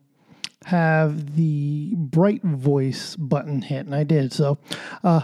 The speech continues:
I make sure to fix that. So hopefully the audio is a little bit better this week. It still sounded good, everybody said, but it was a little bit, uh, you know, a little bit, uh, how can I say it? Echoey, pretty much. Like, you know, sounded like I was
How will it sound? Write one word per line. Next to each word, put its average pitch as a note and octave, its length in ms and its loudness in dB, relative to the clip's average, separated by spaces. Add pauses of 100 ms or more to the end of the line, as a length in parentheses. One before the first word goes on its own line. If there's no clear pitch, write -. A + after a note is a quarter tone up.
I C#4 80 4
make C#4+ 140 6
sure B3 100 2
to F3+ 80 -6
fix - 220 -2
that. D3 160 -4
So F#3 80 4
hopefully G#3+ 260 6
the F#3+ 60 8
audio F3 200 6
is D3 80 4
a F3 60 6
little F3 160 6
bit C#3+ 60 -4
better F3 180 4
this E3+ 160 2
week. F3 240 2
It F3 80 -2
still B3 160 4
sounded G#3 380 4
good, F#3 160 4
everybody E3+ 300 4
said, D#3+ 260 2
but C#3 100 0
it D3 60 0
was D3 140 2
a D#3 40 2
little D#3 220 4
bit, D3+ 260 2
uh, C3+ 280 0 (1000)
you A3+ 80 6
know, F#3+ 60 8
a - 20 8
little F#3+ 180 6
bit, F3+ 280 4
uh, G3 260 4
how F3+ 160 4
can D3 140 0
I C3 60 0
say D3 200 -4
it? - 140 -8 (580)
Echoey, C#3 400 0
pretty D3 160 2
much. C#3 240 -2
Like, D3+ 140 -4
you E3+ 80 4
know, D3 160 2 (100)
sounded F3 220 4
like C#3+ 100 0
I D#3 60 4
was C#3+ 320 0